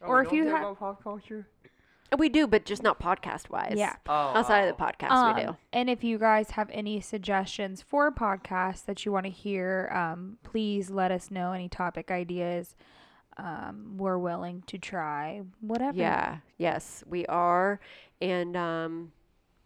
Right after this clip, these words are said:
Speaker 3: yeah, hit us up on social media at Unknown Podcast on Twitter, and then Podcast from the Unknown on Instagram.
Speaker 1: Mm-hmm.
Speaker 2: Mm-hmm.
Speaker 3: And our email is podcastfromtheunknown at gmail. And you can either send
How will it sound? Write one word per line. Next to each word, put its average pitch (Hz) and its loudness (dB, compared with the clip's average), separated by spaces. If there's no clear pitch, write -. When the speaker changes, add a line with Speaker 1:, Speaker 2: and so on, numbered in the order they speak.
Speaker 3:
yeah, 185 0
hit 170 -6
us 180 -2
up 180 -2
on 175 -2
social 170 -4
media 165 -2
at 165 2
Unknown 170 -2
Podcast 170 -6
on 165 -6
Twitter, 190 2
and 185 0
then 175 -4
Podcast 170 -6
from 165 -10
the 165 -6
Unknown 170 -6
on 175 -6
Instagram. 190 -6
Speaker 1:
Mm-hmm. 208 -6
Speaker 2:
Mm-hmm. 285 -10
Speaker 3:
And 170 -4
our 165 0
email 185 -2
is 165 -6
podcastfromtheunknown 151 -6
at - -8
gmail. 175 2
And 170 -2
you 165 0
can 170 -2
either 170 0
send 175 -4